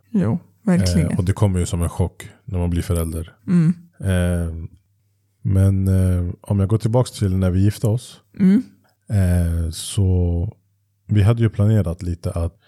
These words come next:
Speaker 2: vi skulle resa. Vi var ju ändå unga.
Speaker 1: Mm.
Speaker 2: Så vi skulle resa, vi skulle leva och njuta av varandras sällskap. Vi hade ju aldrig bott med varandra.
Speaker 1: Mm.
Speaker 2: Eh, så vi skulle njuta lite av det, eh, och landa i vår lägenhet och så.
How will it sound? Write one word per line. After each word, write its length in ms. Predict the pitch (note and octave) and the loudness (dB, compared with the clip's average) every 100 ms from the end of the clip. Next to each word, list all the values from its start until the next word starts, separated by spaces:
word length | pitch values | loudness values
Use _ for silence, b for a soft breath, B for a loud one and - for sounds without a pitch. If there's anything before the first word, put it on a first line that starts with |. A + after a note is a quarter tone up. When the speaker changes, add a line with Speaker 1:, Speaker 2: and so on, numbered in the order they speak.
| _ _ G#2 | _ _ -4
Speaker 2:
vi 80 | |
skulle 300 | F#2+ F#2+ F#2 | -4 0 0
resa. 560 | F2+ F2+ - - F2+ F2+ | 2 0 -2 -2 0 0
Vi 100 | G2+ | 0
var 160 | G2 G#2 | 2 2
ju 160 | F#2+ F2 | 2 0
ändå 180 | F2 F#2 | 0 0
unga. 420 | F#2 F#2+ E2+ - _ _ - | 2 0 -2 -6 _ _ 0
Speaker 1:
Mm. 300 | F#3+ E3+ F#3 F3 | 2 2 0 -4
Speaker 2:
Så 120 | - | -4
vi 60 | F#2 | -4
skulle 220 | - G2+ | 0 0
resa, 580 | G2+ G2+ F#2 A2+ G#2+ G2+ | 2 2 0 0 2 2
vi 80 | G2 | 0
skulle 400 | - G2 G2 G2+ | -4 -4 -2 0
leva 260 | G2+ G2 G2+ | 0 0 0
och 100 | G2 | 2
njuta 320 | G2+ G2 A2 | 2 0 0
av 100 | G2+ | 0
varandras 360 | F#2 F2+ F2 - | 0 -2 -2 -4
sällskap. 320 | F2+ - F2+ | -4 -4 -2
Vi 80 | F2+ | 0
hade 200 | F#2 F#2 | 0 0
ju 60 | |
aldrig 220 | F#2 F2+ F2 | 0 0 -2
bott 180 | F2+ | -2
med 100 | F2+ | -2
varandra. 420 | E2+ E2+ E2+ F#2 A2 _ G#3+ | 0 0 0 -2 -4 _ 0
Speaker 1:
Mm. 320 | F3+ D#3+ F3 - _ | 2 2 0 -4 _
Speaker 2:
Eh, 580 | G2+ F#2 F2 F2 E2 E2 | 0 2 0 0 -4 -4
så 140 | - F2+ | -4 -2
vi 100 | F2+ | -2
skulle 260 | - F#2 | -2 0
njuta 260 | F#2+ F2+ F2 | 2 2 2
lite 220 | F2 F#2 | 0 0
av 140 | F2 F2 | -2 0
det, 240 | G2 G2 F#2+ F#2 - _ _ - - | 2 4 2 0 -6 _ _ -20 -14
eh, 100 | G#2+ G#2+ | -12 -8
och 120 | G2+ | -2
landa 500 | F#2+ F#2 F#2 F2+ F2+ | 0 2 0 0 0
i 280 | F2+ F2 E2+ | 0 -2 -2
vår 180 | F2 F2+ | -2 0
lägenhet 560 | F2 F2 F2 F#2 F#2 F2+ | 0 0 0 0 0 -4
och 80 | |
så. 240 | - G2 | -4 -2